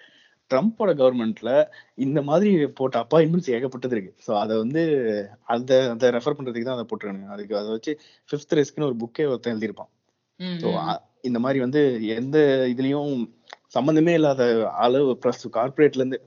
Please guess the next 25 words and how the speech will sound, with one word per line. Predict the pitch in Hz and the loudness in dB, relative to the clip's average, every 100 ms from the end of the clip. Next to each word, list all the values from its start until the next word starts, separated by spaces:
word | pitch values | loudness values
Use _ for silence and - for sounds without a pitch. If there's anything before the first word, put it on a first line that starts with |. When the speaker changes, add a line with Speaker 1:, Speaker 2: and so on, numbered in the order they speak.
| _ _ - | _ _ -8
Speaker 1:
யூ | 139 | -2
எஸ் | 190 | 0
கவர்மெண்ட்ல | 170 151 131 | 2 0 0
வந்து | 123 139 160 | -4 0 -2
இது | 127 113 98 | 0 0 0
வழக்கமா | 113 131 | -2 -4
நடக்கிறது | 131 104 101 95 | -6 -6 -6 -8
தான். | 95 _ _ _ _ | -12 _ _ _ _
எந்த | 110 139 | -2 0
Speaker 2:
ம். | 123 | 0
Speaker 1:
கவர்மெண்ட் | 127 127 | -4 -6
வந்தாலும், | 117 107 107 156 226 _ _ _ _ _ - | -8 -6 -6 -8 -12 _ _ _ _ _ -4
ஆ, | 117 107 | -2 -2
இந்த | - 127 139 | -2 -2 -2
துறை | 135 156 | 4 4
சார்ந்த | 165 147 143 135 | 4 -2 -2 -2
வல்லுநர்கள் | 120 143 123 120 120 | 0 -2 -4 -4 -2
அப்படின்ட்டு | 113 117 120 135 185 165 131 107 98 95 _ _ _ _ _ - | 0 -2 -2 0 0 -2 -6 -10 -14 -20 _ _ _ _ _ 0
அப்பாயின்மெண்ட் | 156 151 147 113 | 2 2 -2 -6
பண்ணுவாங்க. | 104 95 - _ _ | -8 -8 -18 _ _
அவங்க | 139 139 165 | -8 -4 -2
பாத்தீங்கன்னா | 165 127 120 120 123 - - _ _ - _ | -2 -6 -8 -8 -8 -12 -20 _ _ -20 _
இந்த | 123 | -4
டாப் | 120 143 160 151 - | 2 2 2 -8 -8
கம்பெனிஸோட | 139 135 147 127 | -6 -4 -4 -4